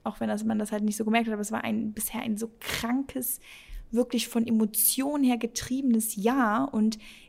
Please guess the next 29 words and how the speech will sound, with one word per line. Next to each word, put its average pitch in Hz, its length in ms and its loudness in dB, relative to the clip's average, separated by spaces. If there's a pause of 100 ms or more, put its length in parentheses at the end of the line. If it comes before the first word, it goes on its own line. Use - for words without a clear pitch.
ich 254 400 2
weiß 233 480 2
jetzt 311 140 -2
auch 294 100 0
noch 302 140 2
nicht, 302 160 0
ob 254 100 -2
ich 226 80 0
jetzt 233 160 2
unbedingt 226 320 4
voll 240 300 2
noch 226 160 4
die 220 180 -2
großen 226 340 2
Projekte 214 460 0
angreife 269 460 2
dieses 277 280 -2
Jahr. 269 120 2
Also 214 160 0
die 208 240 -2 (120)
sind 226 280 6
in 208 80 4
meinem 202 160 4
Hinterkopf, 269 680 2 (140)
also 202 180 0
ich - 160 -10
könnte, 294 460 2 (340)
aber - 180 2
ich - 160 -2